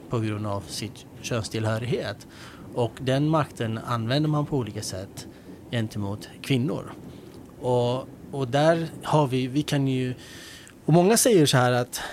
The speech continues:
"Ja, men jag har ju faktiskt inte valt att bli född som man. Jag valde ju inte att födas in i en maktordning."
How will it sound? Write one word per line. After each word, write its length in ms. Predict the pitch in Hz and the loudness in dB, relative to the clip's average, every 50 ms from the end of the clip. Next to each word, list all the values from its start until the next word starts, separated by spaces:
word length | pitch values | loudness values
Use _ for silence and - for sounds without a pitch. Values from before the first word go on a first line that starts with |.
| - - | -6 -2
"Ja, 80 | 151 | 0
men 160 | 143 147 147 143 | 2 4 6 6
jag 120 | 160 160 | 6 6
har 140 | 147 170 180 | 8 6 4
ju 60 | 170 | 4
faktiskt 320 | 170 180 151 - - - | 4 0 -2 -2 -2 -2
inte 160 | 147 131 - 139 | -2 0 0 0
valt 380 | 117 123 143 156 156 156 - | 2 4 4 4 4 2 0
att 120 | 156 131 117 | -2 -4 -4
bli 120 | 110 101 | -6 -8
född 260 | - - 110 98 104 | -6 -6 -8 -6 -6
som 200 | - - 120 127 | -4 -2 2 4
man. 180 | 170 208 127 - - - - - - - - - - - | 4 4 2 0 -4 -12 -16 -16 -20 -20 -20 -20 -16 -8
Jag 300 | - 123 127 160 180 185 | 0 2 6 6 6 6
valde 320 | 170 160 143 131 117 107 113 | 6 4 4 2 2 0 -2
ju 80 | 107 104 | -4 -4
inte 280 | 104 104 - - 98 | -6 -6 -6 -6 -6
att 140 | 101 101 - | -6 -6 -8
födas 420 | - - 107 101 104 98 - - | -10 -8 -8 -6 -6 -8 -8 -8
in 140 | 107 98 104 | -8 -10 -8
i 20 | 98 | -10
en 140 | 98 104 | -8 -8
maktordning." 640 | 107 104 101 - - 190 226 208 131 113 101 104 | -8 -8 -8 -4 -2 0 0 0 -2 -4 -8 -12